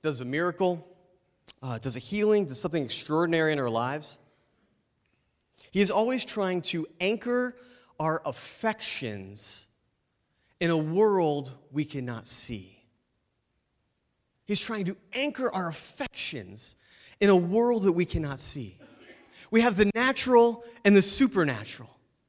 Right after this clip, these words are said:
And my brothers, we are called to be that conduit.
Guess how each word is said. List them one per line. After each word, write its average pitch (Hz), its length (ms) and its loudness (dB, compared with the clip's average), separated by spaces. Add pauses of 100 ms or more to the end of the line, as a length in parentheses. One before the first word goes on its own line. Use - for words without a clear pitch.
(240)
And 196 120 2
my 208 100 6
brothers, 214 460 2 (280)
we 277 300 4
are 220 140 6
called 170 640 -2 (760)
to 185 100 -2
be 180 180 -2
that 156 240 -4
conduit. - 640 -10